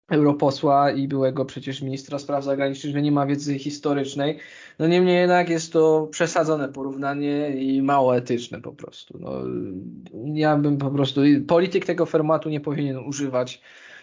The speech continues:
m, takich sformułowań. Mało tego, tych sformułowań pojawiło się więcej. Dzisiaj, przed chwilą w zasadzie, Borys Budka mówi, że musimy, musimy zarówno zatrzymać,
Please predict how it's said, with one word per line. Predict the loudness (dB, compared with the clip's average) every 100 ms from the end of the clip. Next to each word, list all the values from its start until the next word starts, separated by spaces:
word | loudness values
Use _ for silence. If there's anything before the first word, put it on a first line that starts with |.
| _ _
m, | -6 -2 0
takich | -2 -2 -8
sformułowań. | -6 -2 0 2 4 4 2 2 -2 -2 -2
Mało | 0 2 2
tego, | 0 0 -2
tych | -2 -8
sformułowań | -4 -2 0 0
pojawiło | 2 4 4 2
się | 2 2
więcej. | 2 2 0
Dzisiaj, | -2 0 4 4 2
przed | -2
chwilą | 0 2 2
w |
zasadzie, | 0 -2 0
Borys | 0 0
Budka | -4 -8 -6 -6
mówi, | -6
że | -4
musimy, | -4 0 2 2 0 -10
musimy | -8 0 0 2
zarówno | 2 4 4 2 2
zatrzymać, | 2 0 -4 0 2 0 -4